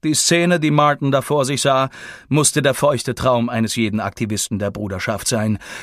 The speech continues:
Direkt vor ihm der ungeschützte Rücken des Roten Königs. Und niemand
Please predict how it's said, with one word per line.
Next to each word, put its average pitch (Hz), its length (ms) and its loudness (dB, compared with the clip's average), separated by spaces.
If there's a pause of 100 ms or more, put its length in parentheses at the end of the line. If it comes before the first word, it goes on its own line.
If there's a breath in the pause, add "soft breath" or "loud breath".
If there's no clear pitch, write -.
(100)
Direkt 165 400 2
vor 170 300 4
ihm 185 240 2
der 151 180 4
ungeschützte 160 760 0
Rücken 127 580 0
des 120 240 0
Roten 110 380 -2
Königs. - 560 -10 (300 loud breath)
Und 151 200 0
niemand 208 460 2